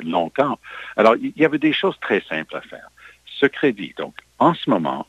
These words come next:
les, les familles les moins bien nanties, mais qui travaillent, et ils reçoivent deux fois par année un chèque crédit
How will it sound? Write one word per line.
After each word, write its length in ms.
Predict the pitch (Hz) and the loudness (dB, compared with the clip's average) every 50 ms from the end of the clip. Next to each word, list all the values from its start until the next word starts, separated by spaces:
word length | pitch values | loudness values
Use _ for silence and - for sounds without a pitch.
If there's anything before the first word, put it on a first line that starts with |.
| _ - | _ -10
les, 260 | 92 87 85 92 - - | -8 -4 -4 -4 -2 2
les 120 | 98 95 | 2 2
familles 320 | - - 113 117 139 147 139 | 6 6 4 6 6 4 4
les 140 | 117 98 | 4 4
moins 220 | 87 85 92 98 95 | 4 4 4 2 4
bien 180 | 85 87 82 | 4 2 2
nanties, 580 | 78 76 69 67 - - - - 104 131 156 160 - - - - - - | 2 2 -2 -4 -4 -6 0 2 2 2 2 0 -6 -14 -18 -16 -6 2
mais 140 | - 113 110 | 4 4 4
qui 100 | - - | 4 0
travaillent, 600 | - - - - - - - 85 - 165 185 180 - - - - - - - - - | 0 2 2 2 2 2 2 2 2 2 2 -2 -6 -14 -16 -16 -16 -16 -10 0 2
et 80 | 110 | 4
ils 140 | 110 101 101 | 6 6 6
reçoivent 500 | - 110 107 - - 190 208 226 226 202 - - _ _ - | 4 4 2 4 4 6 6 6 4 0 -4 -10 _ _ 4
deux 140 | - 151 160 | 4 4 4
fois 200 | - - 185 185 | 6 4 4 4
par 240 | - 143 113 90 | 6 4 2 2
année 380 | 78 73 73 73 78 104 - - _ _ _ - | 2 -4 -4 -4 -6 -6 -6 -8 _ _ _ -4
un 120 | - 107 104 | -2 -2 0
chèque 300 | - - - 110 143 - - - _ _ _ - | 0 0 0 -2 -2 -2 -8 -14 _ _ _ -12
crédit 440 | - - 123 107 95 107 123 156 | -2 0 0 2 2 0 -2 -2